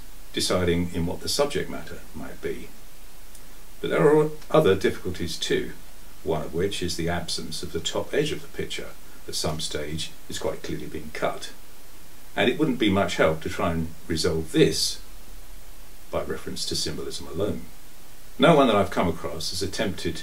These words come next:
to answer this question by compositional analysis,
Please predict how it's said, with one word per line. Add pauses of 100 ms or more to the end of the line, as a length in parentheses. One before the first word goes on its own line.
(120)
to
answer
this
question (520)
by
compositional (360)
analysis,